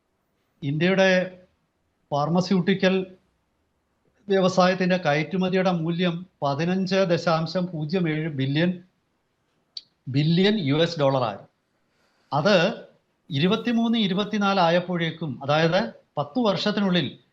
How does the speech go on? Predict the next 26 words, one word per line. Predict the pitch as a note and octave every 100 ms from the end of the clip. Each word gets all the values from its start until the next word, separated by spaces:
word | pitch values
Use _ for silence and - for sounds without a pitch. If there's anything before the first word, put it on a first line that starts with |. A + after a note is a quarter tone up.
| _ _
പതിനഞ്ച് | D3 C#3+ F3 G3+ G#3 A3
ബില്യണിൽ | F3+ E3+ F#3+ F#3+ F#3+
നിന്നും | F#3 F3+ F#3+ F#3
ഇരുപത്തിയേഴ് | D3+ F3 G3+ G3+ G3+ G3+ G3+
ദശാംശം | F#3+ - F3+ F3+ F#3+
എട്ട് | E3+ - G3
അഞ്ച് | F3+ E3 F3+
ബില്യൺ | C#3 C#3 E3 F3+
ആയിട്ട് | E3 E3+ C3
വർദ്ധിച്ചു. | B2 - - A2 _ _ _ _ _ _ _ _ _ C3+
അതായത് | D3+ E3+ G#3+ G#3
പത്ത് | C#3+ - C4+
ബില്യണോളം | G#3+ F#3+ G#3+ G#3 G3+ F#3
കൂടി. | C3 A#2 G2+ - _ _ _ _ _ _ _ _ _ _ -
ഈ | G3 A#3+ - - _
സർക്കാർ | D#3+ C#3+ G#3 A3+
ഇപ്പൊ | A3
ല-, | F#3 E3+ D3
ഇപ്പൊ | F3+
ലക്ഷ്യമിടുന്നത് | D3+ - G#3+ G3+ E3+ D#3+
ഈ | D3 D#3+
വർഷം, | G3 C#3+ - C3 G2+ _ _ _ _
ഈ | C3
സാമ്പത്തിക | E3+ C#3+ C#3 D#3+ E3+
വർഷം | D#3 C#3 C3+ F#2+ - _ _ _ _ _ _ _ _ _ _ _ _ _
നമ്മുടെ | D3 D#3+ F3